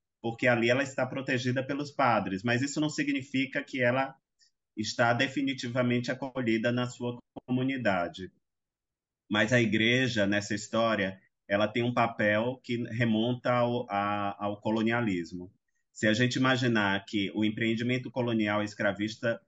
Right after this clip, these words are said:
é, só teve êxito, é, o êxito que teve, porque teve um, um forte apoio da igreja.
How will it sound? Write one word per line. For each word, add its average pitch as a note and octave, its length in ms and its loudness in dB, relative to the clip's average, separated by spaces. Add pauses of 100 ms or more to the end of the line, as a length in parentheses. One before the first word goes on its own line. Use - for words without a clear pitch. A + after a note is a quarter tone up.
(220)
é, F#2 320 -2
só - 320 0
teve C#3 400 2
êxito, G#2+ 520 -2 (260)
é, F2+ 180 -4
o G2 140 -2
êxito A#2 320 0
que G2+ 120 -6
teve, A2 300 0
porque C#3+ 260 -6
teve C#3 340 -4
um, B2 260 -4
um A#2+ 60 -4
forte C3 360 0
apoio F2+ 400 -4
da E2+ 100 -4
igreja. D#2 520 -12